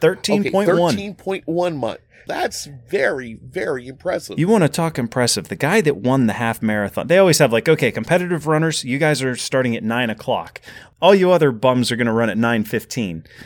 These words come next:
Speaker 1: Uh, so I naturally, I start with the nine fifteens. Dude that won it ran it in, like, an hour and fifteen minutes.
Speaker 2: Jeez.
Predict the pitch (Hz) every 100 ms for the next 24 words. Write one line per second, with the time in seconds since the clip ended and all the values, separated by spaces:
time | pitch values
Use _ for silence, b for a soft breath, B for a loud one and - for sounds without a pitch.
0 | B B 104 98 - 156 120 104 - 101
1 | - 101 87 95 92 87 95 - 104 92
2 | B B 131 233 302 233 - 139 156 107
3 | - - 147 208 190 135 120 110 104 -
4 | 117 147 160 - 104 - 135 - - 147
5 | 123 104 104 85 - - - - _ -
6 | - - - 107 - - - -